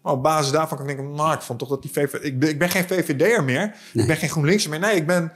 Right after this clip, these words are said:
Speaker 2: ik luister afhankelijk van waar we het over hebben naar iemand. Oh, nu is het, eh, ik noem maar iets, eh, Kees Klomp, want die is econoom. En die vertelt me,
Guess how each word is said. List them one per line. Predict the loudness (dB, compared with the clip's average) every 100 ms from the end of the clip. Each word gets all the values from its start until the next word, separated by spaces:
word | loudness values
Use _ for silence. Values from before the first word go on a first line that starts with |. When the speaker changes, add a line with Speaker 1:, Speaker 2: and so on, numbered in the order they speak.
| -14 _
Speaker 2:
ik | -2 4
luister | 4 4 0
afhankelijk | -4 -2 -2 2 2 2
van | 0 0 -4 -6
waar | 0 2
we |
het | 4
over | 6 6 4
hebben | 4 2
naar | 2 2
iemand. | 4 4 2
Oh, | 0 0 0 -6 -8
nu | 2 4
is | 4
het, | 2 2
eh, | 4 4
ik | 4
noem | 2
maar | 0
iets, | 0 0
eh, | 2 2
Kees | 2 2 4
Klomp, | 2 2
want | -4
die | -2
is | -2
econoom. | 0 2 2 0
En | -4
die | -2 -2
vertelt | 0 0 0
me, | -2